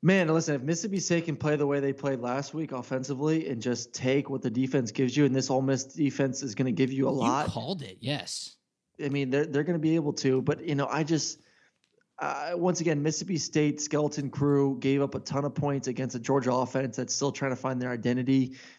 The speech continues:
Speaker 1: Maybe Georgia's offense is all of a sudden cured. I, I don't know. I wanna see it more and more over the next coming weeks to really solidify that, okay, they can, they can do both, run it and pass it. But we know Ole Miss can score points. We know what Matt
Speaker 2: Yes.
Speaker 1: Corral can do,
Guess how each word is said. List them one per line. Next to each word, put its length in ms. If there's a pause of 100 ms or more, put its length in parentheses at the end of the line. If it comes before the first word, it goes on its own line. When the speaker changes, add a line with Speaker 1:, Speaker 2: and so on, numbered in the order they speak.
Speaker 1:
Maybe 220
Georgia's 280
offense 380
is 280
all 140
of 60
a 60
sudden 260
cured. 440
I, 220
I 40
don't 260
know. 100
I 100
wanna 240
see 240
it 80
more 280
and 60
more 360 (340)
over 180
the 80
next 160
coming 240
weeks 300
to 80
really 260
solidify 540
that, 160
okay, 560 (380)
they 200
can, 380
they 140
can 160
do 120
both, 360
run 180
it 100
and 240
pass 360
it. 120
But 120
we 240
know 380
Ole 260
Miss 420 (500)
can 120
score 300
points. 340
We 120
know 180
what 200
Matt 220
Speaker 2:
Yes. 80
Speaker 1:
Corral 180
can 200
do, 400